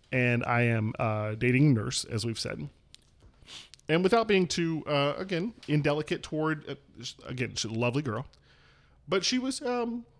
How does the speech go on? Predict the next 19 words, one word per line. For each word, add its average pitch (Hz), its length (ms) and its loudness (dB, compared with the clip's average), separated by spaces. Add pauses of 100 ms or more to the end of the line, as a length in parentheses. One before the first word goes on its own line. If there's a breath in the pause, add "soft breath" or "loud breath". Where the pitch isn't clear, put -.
(720)
conservative, 190 680 2 (1160)
I 151 40 -6
think 143 140 -2
it's 131 80 -2
safe 127 220 -2
to 120 80 -8
say. 123 240 -6 (520)
There 180 200 2
was, 196 300 2
I, 202 160 -2 (140)
there 190 220 0
was 190 120 2
first 220 320 2
base, 208 200 4
there 196 120 2
was 175 120 0
second 196 280 2
base, 160 220 4
so, 226 220 2